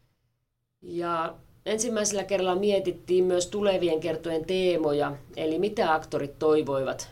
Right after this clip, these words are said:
mentorointikerralla käsiteltävän. Tosi tärkeää on, että ensimmäisellä kerralla jo rakentuu luottamus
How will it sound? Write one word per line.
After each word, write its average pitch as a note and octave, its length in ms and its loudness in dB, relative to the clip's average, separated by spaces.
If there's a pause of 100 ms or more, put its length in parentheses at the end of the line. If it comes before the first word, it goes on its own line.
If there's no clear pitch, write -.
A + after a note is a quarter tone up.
mentorointikerralla C#3+ 920 -4
käsiteltävän. C3 920 -6 (2250)
Tosi A#3+ 280 -10
tärkeää F3+ 800 -2 (400)
on, F3+ 380 2
että - 240 -4
ensimmäisellä D#3+ 640 0
kerralla D3+ 480 -2
jo D3+ 260 -2 (400)
rakentuu E3+ 560 -4
luottamus C#3+ 680 -2